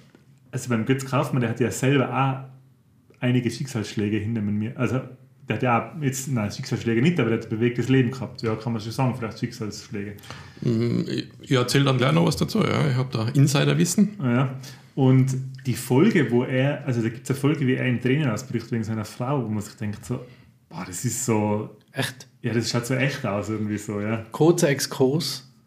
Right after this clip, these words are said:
Speaker 3: zu, äh, A Star is Born, äh, mit der Lady Gaga und dem Bradley Cooper. Da singt sie
Speaker 2: Schön.
Speaker 3: am Ende das Lied, ähm,
Speaker 2: Die Reblaus.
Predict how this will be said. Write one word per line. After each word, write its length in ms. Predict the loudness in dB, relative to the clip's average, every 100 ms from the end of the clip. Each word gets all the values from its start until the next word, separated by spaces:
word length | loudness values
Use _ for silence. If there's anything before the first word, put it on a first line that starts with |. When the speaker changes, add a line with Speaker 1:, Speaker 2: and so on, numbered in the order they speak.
| _ _
Speaker 3:
zu, 300 | 0 2 2
äh, 40 | 2
A 300 | 0 0 0
Star 280 | 0 2 0
is 100 | 0
Born, 360 | 0 0 0 -8 -20 _ _ _ _
äh, 240 | -2 0 0
mit 180 | 0 2
der 60 |
Lady 220 | 2 2
Gaga 400 | 2 2 2 0 -2
und 220 | -4 -4
dem 180 | -4 0
Bradley 260 | 0 0
Cooper. 380 | -2 -2 0 -2 -4 -20 -20 -20 -16 -2
Da 160 | 0
singt 380 | 0 2 0 2
sie 120 | 4
Speaker 2:
Schön. 100 | 4
Speaker 3:
am 60 | 4
Ende 280 | 2 6 6
das 200 | 4 0
Lied, 500 | 2 2 4 2 -2 -14 -20 _ _ _ _ _ _ _ _ _
ähm, 640 | 0 2 2 0 -2 -6 -14 -20 -20 -20 -20 -20 _ _ -2
Speaker 2:
Die 40 |
Reblaus. 460 | 0 0 -2 -4